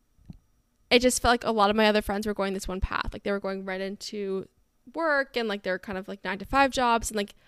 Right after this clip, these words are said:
which was great, but I just sort of felt like I was really called to come back to Hawaii and to be with my friend in the space, in the zone. And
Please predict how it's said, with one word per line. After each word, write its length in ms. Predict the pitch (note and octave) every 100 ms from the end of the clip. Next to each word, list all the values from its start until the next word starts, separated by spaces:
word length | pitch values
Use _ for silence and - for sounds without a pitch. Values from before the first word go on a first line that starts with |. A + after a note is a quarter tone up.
| _ _
which 120 | - A3
was 160 | G3+
great, 500 | - D4 C#4+ C4 -
but 320 | G#3 F#3+ - _ - _ _ _ -
I 100 | A3
just 160 | A3 -
sort 80 | A#3
of 100 | A3
felt 400 | - A3 G#3 -
like 360 | G3+ F#3+ - - -
I 140 | G3+
was 180 | G3 G3+
really 220 | G3 G3 _ _ _ -
called 460 | - G3+ F#3+ G3
to 80 | -
come 240 | - G3+ G3+
back 260 | - G3+
to 80 | A3
Hawaii 680 | G#3 G#3 F#3 G3 A3 C4+ C#4+
and 300 | - G3+ G3+
to 80 | G#3
be 260 | - G3+ G3
with 380 | F#3+ F#3+ - - _ _ _ _ _ _ -
my 60 | G3+
friend 400 | B3 A#3+ A#3 A3
in 80 |
the 80 | G3+
space, 520 | - - A#3 G#3+ A3
in 100 | -
the 80 | G3
zone. 480 | F#3+ G#3+ G3+ G3+ G#3
And 340 | - G3 G3+